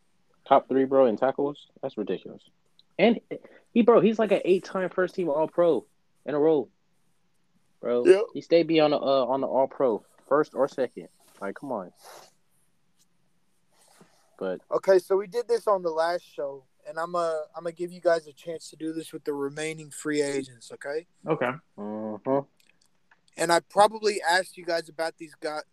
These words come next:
Speaker 2: these players last time, but I can't remember your answers.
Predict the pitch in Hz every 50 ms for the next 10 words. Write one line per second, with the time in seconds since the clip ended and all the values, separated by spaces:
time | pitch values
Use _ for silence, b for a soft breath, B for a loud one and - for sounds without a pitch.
0 | _ _ _ _ _ 160 175 165 - _ - 175 165 170 160 151 139 139 139 143
1 | 156 160 - - - 175 160 151 139 139 127 - - 160 139 135 143 143 135 135
2 | 131 127 120 117 120 120 120 113 - - 110 110 110 - -